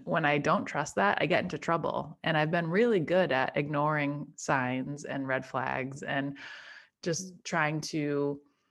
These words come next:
Speaker 1: believe that I could make something work, even though all signs internally were pointing to, "No, this is not a good idea."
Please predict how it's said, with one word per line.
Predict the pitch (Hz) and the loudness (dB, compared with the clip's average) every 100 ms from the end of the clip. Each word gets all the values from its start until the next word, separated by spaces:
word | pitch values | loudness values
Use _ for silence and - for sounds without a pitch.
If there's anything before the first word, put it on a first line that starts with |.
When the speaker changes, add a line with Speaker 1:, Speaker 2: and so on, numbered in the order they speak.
| _ _ | _ _
Speaker 1:
believe | 175 165 160 175 160 | 0 2 2 2 2
that | 156 135 | 2 2
I | |
could | 135 143 | 0 -2
make | 139 135 - | 0 0 0
something | 147 139 131 135 | -4 -4 -4 -2
work, | 135 139 139 - | 0 0 -2 -8
even | - 160 147 143 | -6 -6 -4 -2
though | 139 135 131 - | -2 -2 -4 -4
all | 143 135 139 | -2 -2 -2
signs | - 127 127 127 127 | -2 -2 -2 -2 -4
internally | 131 139 - 190 190 127 131 | -6 -10 -6 -6 -2 -2 -2
were | 135 | -4
pointing | - 139 135 131 139 | -6 -8 -8 -8 -8
to, | - 135 127 127 131 | -6 -6 -4 -6 -4
"No, | 180 170 | -4 -2
this | 139 - | -4 -6
is | 143 | -4
not | 139 214 | -2 -2
a | 180 | -2
good | 123 | -4
idea." | 110 131 120 110 143 | -6 -6 -6 -6 -10